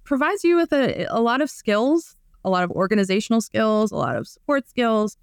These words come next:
that you can then, you know, transition out into what you wanna do next. But it is a hard thing to move out of that role for sure.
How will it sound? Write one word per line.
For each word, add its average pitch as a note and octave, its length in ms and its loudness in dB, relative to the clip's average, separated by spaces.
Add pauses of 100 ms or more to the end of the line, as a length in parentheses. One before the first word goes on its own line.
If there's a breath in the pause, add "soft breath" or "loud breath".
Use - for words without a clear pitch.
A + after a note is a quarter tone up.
(400)
that A3 320 -2
you A#3 120 0
can B3 200 2
then, A3+ 280 2
you G#3 100 4
know, F#3 240 2 (100)
transition G#3 540 0
out E3+ 240 0
into E3 720 0 (420)
what G3 240 -2
you A3+ 120 4
wanna G#3+ 200 4
do F#3+ 140 4
next. - 540 -4
But A3+ 120 2
it B3+ 100 4
is D4 200 2
a C4 40 -6
hard A#3+ 360 -2
thing A#3 240 4
to - 140 -6
move F#3+ 180 2
out F3+ 160 2
of E3+ 60 -2
that D3+ 200 -2
role D3+ 240 0
for - 120 -20
sure. - 420 -8